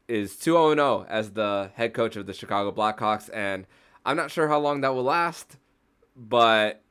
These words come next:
hey, it's a spark that's lit, lit up a fire under them f-, for Chicago, and I still don't think the team is really that good, but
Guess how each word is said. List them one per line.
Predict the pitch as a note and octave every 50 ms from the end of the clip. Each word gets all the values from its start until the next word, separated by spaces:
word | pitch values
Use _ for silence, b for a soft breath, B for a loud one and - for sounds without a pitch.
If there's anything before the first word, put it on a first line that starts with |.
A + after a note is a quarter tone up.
| _ _ _ -
hey, | - B2+ C3 B2+ G#2 G#2 - -
it's | A2 G#2+ -
a | A2
spark | - - B2+ A#2+ A#2+ -
that's | - A2+ A2 - - -
lit, | G#2 D2 G#2 G#2+ A2+ A#2 - A#2 - _ _ _ _ _ _ _ _ _ _ _
lit | - G#2+ A#2 A#2+ C3 C3+
up | C3+ C3 -
a | A#2+
fire | - - B2+ A#2+ A2+ A2 G#2+ G#2+ -
under | - G#2+ G#2 G2+ G2+ G2+
them | G2 G2 F#2+ G2 F#2+ G2+ - _
f-, | _ - - - _ _ _
for | - - G#2+ G#2 G#2 G2+ G2 G2 F#2+ F#2+ F#2 -
Chicago, | - - G#2+ - A2 G#2 G#2 G2+ F#2+ G2 F#2+ F#2+ F#2 b b b b b b b _
and | - G#2 G#2 G#2 G#2 G2+ G2+ G2 G2 F#2+ - _ _ _ _ _ _ _ _ _ _ _ _ _ _ _ _
I | - A2 A2
still | - - C3+
don't | C3+ C3 B2+ A2+ A2
think | B2+ B2 A2
the | A2
team | - A#2+ A#2 A2+
is | A2+ G#2 G2
really | G#2 A2+ A2+ A2 G#2+ G#2+ G#2 G2+ - _ _ _ _ _ _ _
that | G2+ G#2 G#2 - - _
good, | G#2 G2+ A2 B2 C#3+ A#2 - _ _ _ _ _ _ _ _ _ _ _ _ _ _ _
but | A#2+ A2+ A2+ G#2+ G#2 G2+ G2+ G2 F#2+ F#2+ F#2 - -